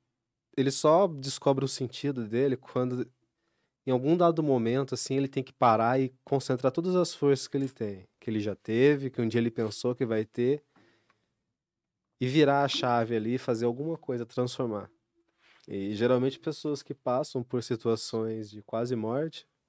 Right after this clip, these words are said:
ou morte iminente, ou de uma despersonalização por um abalo de fé verdadeiro,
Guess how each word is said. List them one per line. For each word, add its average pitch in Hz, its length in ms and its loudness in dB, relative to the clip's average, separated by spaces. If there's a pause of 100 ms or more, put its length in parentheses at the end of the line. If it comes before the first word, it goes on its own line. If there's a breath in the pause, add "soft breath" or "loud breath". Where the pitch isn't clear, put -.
(100)
ou 160 320 2
morte 117 340 -2
iminente, 107 640 -6
ou 110 320 -2
de 113 120 -8
uma 110 220 -6
despersonalização 107 1120 -4
por 104 160 -10
um 101 100 -2
abalo 98 400 -2
de 101 100 -16
fé 104 240 -10
verdadeiro, 107 600 -8